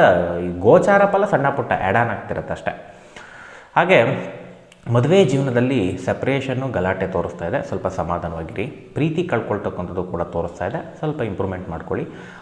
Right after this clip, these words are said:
ಆರೋಗ್ಯ ಚೆನ್ನಾಗಿರಲ್ಲ, ಸ್ವಲ್ಪ ಆರೋಗ್ಯದಲ್ಲಿ ಪೆಟ್ಟು ತೋರಿಸ್ತಾ ಇದೆ ವೃಷಭ ಲಗ್ನದವ್ರಿಗೆ. ನೆಕ್ಸ್ಟ್ ಮಿಥುನ ಲಗ್ನ. ಮಿಥುನ ಲಗ್ನದವ್ರಿಗೆ ಪ್ರೆಷರ್ ಜಾಸ್ತಿ ಆಗುತ್ತೆ, ಎಲ್ಲ ರೀತಿ ಟೆನ್ಷನ್ಸ್ ಒಂದು ತಿಂಗಳಾಗುತ್ತೆ. ಎಜುಕೇಷನ್ ಓದಿದ್ದೆಲ್ಲ ಮರ್ತೋಗುತ್ತೆ.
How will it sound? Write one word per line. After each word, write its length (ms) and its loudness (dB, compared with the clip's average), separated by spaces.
ಆರೋಗ್ಯ 400 4
ಚೆನ್ನಾಗಿರಲ್ಲ, 600 -4
ಸ್ವಲ್ಪ 240 -6
ಆರೋಗ್ಯದಲ್ಲಿ 520 2
ಪೆಟ್ಟು 240 -4
ತೋರಿಸ್ತಾ 360 -2
ಇದೆ 560 -4
ವೃಷಭ 380 -6
ಲಗ್ನದವ್ರಿಗೆ. 1040 -6
ನೆಕ್ಸ್ಟ್ 640 -6
ಮಿಥುನ 260 -4
ಲಗ್ನ. 260 -2
ಮಿಥುನ 300 6
ಲಗ್ನದವ್ರಿಗೆ 760 6
ಪ್ರೆಷರ್ 360 6
ಜಾಸ್ತಿ 300 2
ಆಗುತ್ತೆ, 340 -2
ಎಲ್ಲ 400 4
ರೀತಿ 260 -2
ಟೆನ್ಷನ್ಸ್ 520 -2
ಒಂದು 220 -4
ತಿಂಗಳಾಗುತ್ತೆ. 800 -6
ಎಜುಕೇಷನ್ 800 0
ಓದಿದ್ದೆಲ್ಲ 440 0
ಮರ್ತೋಗುತ್ತೆ. 840 -8